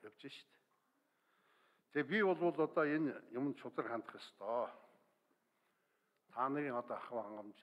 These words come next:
энэ цэцгийн гişүүдийн ахва хангамж бол багтаагүй. Би бол одоо энэ нэмэгдэж байгаа цалин энэ төрөөс татгалзах хэрэгтэй. Би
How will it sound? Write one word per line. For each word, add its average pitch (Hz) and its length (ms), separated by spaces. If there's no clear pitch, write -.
энэ 113 160
цэцгийн - 400
гişүүдийн - 320
ахва - 320
хангамж 101 260
бол - 220
багтаагүй. 95 380
Би 139 100
бол 139 160
одоо 120 560
энэ 113 240
нэмэгдэж 117 320
байгаа 120 160
цалин 113 320
энэ - 80
төрөөс - 240
татгалзах - 480
хэрэгтэй. - 420
Би 135 80